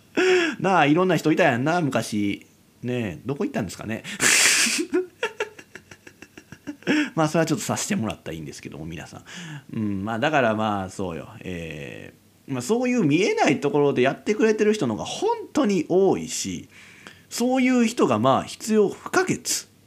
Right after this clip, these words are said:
絶対に。うん。やのに、なんでそういう人らはスポットライト当たらへんのかなって俺は思うのよ。まあまあ、それは当てるべき人では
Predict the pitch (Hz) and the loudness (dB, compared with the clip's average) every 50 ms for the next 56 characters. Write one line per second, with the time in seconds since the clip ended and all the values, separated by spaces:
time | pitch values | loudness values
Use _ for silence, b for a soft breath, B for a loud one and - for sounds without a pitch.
0 | _ - - 107 123 123 - - _ - 117 104 95 90 82 76 67 - _ _ | _ -6 -4 -2 -2 -4 -6 -4 _ 2 2 4 2 0 -4 -8 -10 -12 _ _
1 | _ _ _ _ _ _ - - - 71 67 - - _ _ _ _ - - 339 | _ _ _ _ _ _ -20 -16 -14 -14 -14 -14 -18 _ _ _ _ -2 0 0
2 | 427 381 127 101 98 123 139 120 - 71 - _ _ b b b b b b b | 2 2 0 0 0 0 0 -2 -2 -6 -12 _ _ b b b b b b b
3 | b b b b b - 139 196 370 415 427 415 - 403 415 415 403 403 403 392 | b b b b b -2 0 0 2 2 2 2 4 4 4 4 6 6 4 4
4 | 359 381 - 403 359 240 113 101 107 113 107 92 71 - - - - - - - | 4 2 0 2 2 4 4 4 2 2 2 0 -2 -6 -10 -16 -16 -14 -14 -12
5 | - - 147 139 143 - 143 143 160 170 156 - - - 98 127 - 302 339 370 | -4 -2 -2 -2 0 2 2 4 6 4 4 2 0 -2 -4 -2 -2 -2 0 2
6 | 247 156 113 107 95 87 - 98 123 - - - - 92 87 90 85 80 80 - | 2 2 2 0 -2 -2 -2 -2 -4 -4 -6 -8 -8 -6 -6 -4 -4 -6 -8 -8
7 | - - 107 120 120 131 135 147 156 131 95 78 - - - _ _ _ _ _ | -6 -4 0 2 2 4 4 4 4 2 0 -4 -6 -10 -16 _ _ _ _ _
8 | _ _ _ _ _ _ _ _ _ _ _ _ _ _ - 135 160 139 107 101 | _ _ _ _ _ _ _ _ _ _ _ _ _ _ 0 2 2 2 2 0
9 | 92 - 110 95 - - - 147 - - 381 330 277 226 220 - - 214 - - | -2 -2 -2 -4 -2 -2 -2 -2 0 2 2 2 2 2 2 0 0 -2 -4 -2
10 | - 233 214 208 208 156 - B | 0 2 4 4 4 4 2 B